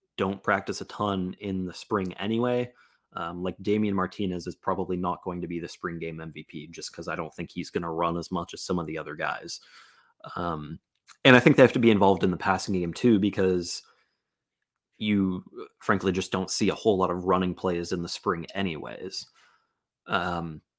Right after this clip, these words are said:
so th-, th-, really the only one that fits all of these categories in my mind right now is Zachary Card, who I just highlighted as the fastest player on the team.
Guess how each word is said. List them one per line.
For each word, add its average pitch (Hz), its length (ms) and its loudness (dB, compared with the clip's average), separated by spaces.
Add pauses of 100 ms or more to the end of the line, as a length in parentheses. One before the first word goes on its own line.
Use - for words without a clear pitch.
(140)
so 127 440 10
th-, 127 200 0
th-, 113 280 -2
really 139 280 10
the 107 120 6
only 113 220 4
one 98 180 6
that - 120 -6
fits - 520 -4
all 101 240 2
of 90 100 0
these 90 180 -4
categories 107 640 4
in 87 80 -4
my 87 200 -2
mind 120 180 0
right 120 160 2
now 135 220 2
is 95 80 0
Zachary 95 360 2
Card, 82 400 0
who 95 120 2
I 87 60 2
just 92 180 -6
highlighted 92 580 0
as 85 440 -4 (340)
the 104 100 -2
fastest 95 480 0
player 101 240 2
on 117 140 2
the 127 60 -2
team. 92 360 -6